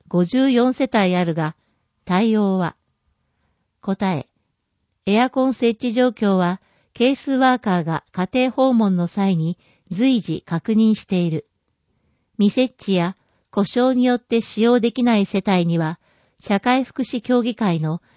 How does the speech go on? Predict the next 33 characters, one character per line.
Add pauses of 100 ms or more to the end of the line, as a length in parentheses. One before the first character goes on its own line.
(140)
生
活
福
祉
資
金
貸
付
制
度
を
案
内
し
て
い
る。 (1700)
問
い。 (840)
地
球
温
暖
化、 (320)
物
価
高
騰
の
状
況
の
中、